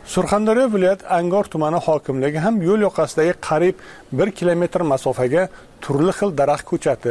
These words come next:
o'tkazib chiqdi. Bu joy hozir haqiqatan ham yashil makon bo'ldi, faqat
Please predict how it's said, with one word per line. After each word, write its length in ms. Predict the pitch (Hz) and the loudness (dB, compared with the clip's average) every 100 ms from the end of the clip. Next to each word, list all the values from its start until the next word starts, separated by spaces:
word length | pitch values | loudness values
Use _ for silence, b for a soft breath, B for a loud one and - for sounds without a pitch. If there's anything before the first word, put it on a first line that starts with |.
| 120 156 | -4 -6
o'tkazib 400 | - 147 113 - | -2 -2 -4 -10
chiqdi. 240 | - - 95 B B B - | -12 -8 -10 B B B -6
Bu 100 | 131 | -2
joy 220 | 131 156 151 B B - | 2 0 0 B B -4
hozir 240 | 139 147 - | -2 0 -2
haqiqatan 520 | 151 127 139 143 165 156 | -4 -4 -2 -2 -2 0
ham 180 | 175 170 B B - | -2 -4 B B -2
yashil 360 | 143 - 165 156 | -2 0 -2 0
makon 260 | 127 160 160 151 | 0 -2 -2 -2
bo'ldi, 220 | 143 135 - | -2 -2 -4
faqat 240 | 147 175 | -2 -2